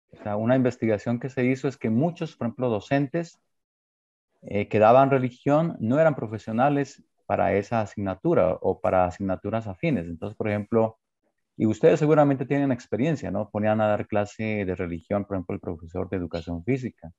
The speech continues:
o al que enseñaba danza lo ponían a dar, eh, religión,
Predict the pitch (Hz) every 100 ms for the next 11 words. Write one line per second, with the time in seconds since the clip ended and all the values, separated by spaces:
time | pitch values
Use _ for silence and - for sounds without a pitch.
0 | _ _ _ _ _ - 120 95 92 98
1 | 92 98 101 113 104 120 143 120 95 87
2 | 92 95 92 92 95 92 87 90 87 87
3 | 82 - 120 135 107 85